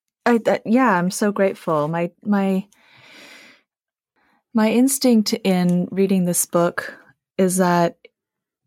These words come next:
it is an invitation to white women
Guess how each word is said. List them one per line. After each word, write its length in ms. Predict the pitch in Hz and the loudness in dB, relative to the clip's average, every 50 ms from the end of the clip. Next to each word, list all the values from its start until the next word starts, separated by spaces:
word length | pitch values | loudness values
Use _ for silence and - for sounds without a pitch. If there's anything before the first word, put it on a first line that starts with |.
| _ - | _ -2
it 320 | 196 190 180 180 - _ _ _ _ _ _ - | 0 0 0 0 -2 _ _ _ _ _ _ -2
is 220 | 202 190 180 - 180 | 0 0 2 2 2
an 80 | 165 | 2
invitation 720 | 165 165 160 165 156 - - - 135 - - - - - - - _ _ _ _ _ _ _ _ _ _ _ _ _ _ _ _ _ _ - | 0 0 0 -2 -4 -4 -4 -4 -2 -2 -4 -4 -6 -8 -8 -10 _ _ _ _ _ _ _ _ _ _ _ _ _ _ _ _ _ _ -6
to 120 | - - 180 | -4 -2 0
white 220 | 185 160 143 - | 0 0 0 0
women 420 | - 147 135 127 98 87 - 175 | -2 -2 -2 -2 -2 -2 -4 -4